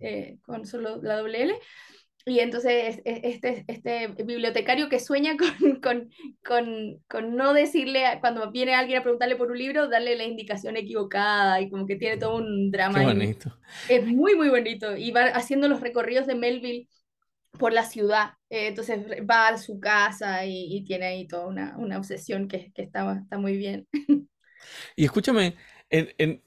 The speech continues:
Speaker 2: en este, en este recorrido, ¿pudiste también como apreciar algunas coincidencias, ya sea temáticas, de formato? Porque eso pasa también a nivel de proyectos editoriales. Hay una conexión,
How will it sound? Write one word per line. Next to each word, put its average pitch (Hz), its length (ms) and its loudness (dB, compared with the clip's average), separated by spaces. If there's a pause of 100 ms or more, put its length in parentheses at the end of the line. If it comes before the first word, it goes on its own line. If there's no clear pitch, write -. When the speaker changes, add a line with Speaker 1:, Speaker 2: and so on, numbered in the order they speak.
(140)
Speaker 2:
en 151 140 4
este, 185 840 4
en 143 100 2
este 160 520 4
recorrido, 131 960 -2 (540)
¿pudiste 220 580 0
también 196 460 2
como 214 340 0
apreciar 180 1000 2 (100)
algunas 175 720 -2 (180)
coincidencias, 165 920 2
ya 165 100 0
sea 175 280 0
temáticas, 151 1300 0
de 151 80 -4
formato? 135 640 2
Porque 208 180 2
eso 262 240 2
pasa 139 440 4
también 123 380 0
a 127 60 -2
nivel 127 300 -2
de 127 80 -2
proyectos 127 400 -4
editoriales. 123 580 2 (320)
Hay 170 160 0
una 202 160 2
conexión, 160 1040 0